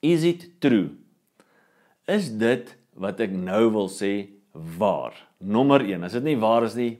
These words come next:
moet dit nie deel nie en moet dit nie tik nie. Nommer twee, die H.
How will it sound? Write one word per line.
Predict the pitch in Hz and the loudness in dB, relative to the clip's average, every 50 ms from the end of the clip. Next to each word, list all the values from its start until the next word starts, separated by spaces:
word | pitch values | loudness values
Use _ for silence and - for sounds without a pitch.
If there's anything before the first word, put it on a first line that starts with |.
| - | -12
moet | 87 92 101 107 107 | -6 -4 -2 0 0
dit | 110 107 101 | 0 0 -2
nie | 110 113 107 | -2 -4 -4
deel | 90 85 90 98 95 90 85 | -4 -4 -2 -2 0 0 -2
nie | 76 71 65 - _ _ _ _ _ _ | -4 -8 -14 -18 _ _ _ _ _ _
en | - 87 90 | -12 -8 -6
moet | 98 104 | -4 -2
dit | 107 104 95 | -2 -2 -2
nie | 110 110 110 107 107 110 - _ _ _ _ - - _ - | -2 -2 -4 -4 -6 -10 -18 _ _ _ _ -20 -16 _ 4
tik | - 117 95 - 82 | 4 4 4 4 -8
nie. | 78 71 | -8 -6
Nommer | 80 101 127 143 139 | -2 0 2 2 2
twee, | 139 143 131 117 95 80 - - _ _ _ _ _ - | 2 0 0 0 0 0 -4 -10 _ _ _ _ _ -6
die | 107 104 | -6 -4
H. | 90 92 107 101 82 73 - | -2 0 0 0 -2 -4 -8